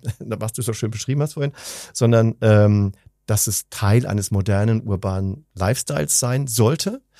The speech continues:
und kann. Äh, und das Zweite, wir wollen Menschen ansprechen, die sch-, die bereits Wein trinken,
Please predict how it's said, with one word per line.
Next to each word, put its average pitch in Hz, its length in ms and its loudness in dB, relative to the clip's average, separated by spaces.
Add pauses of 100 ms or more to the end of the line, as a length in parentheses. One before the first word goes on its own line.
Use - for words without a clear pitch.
(120)
und 113 140 -2
kann. 147 340 0 (540)
Äh, 120 240 6
und 113 180 -2
das 113 140 0
Zweite, 123 500 0
wir 117 160 -2
wollen 113 540 0
Menschen 107 360 0
ansprechen, 113 540 -4
die 113 140 -4
sch-, 113 160 -8 (200)
die 117 80 -4
bereits 101 320 -2
Wein 90 200 0
trinken, 180 420 2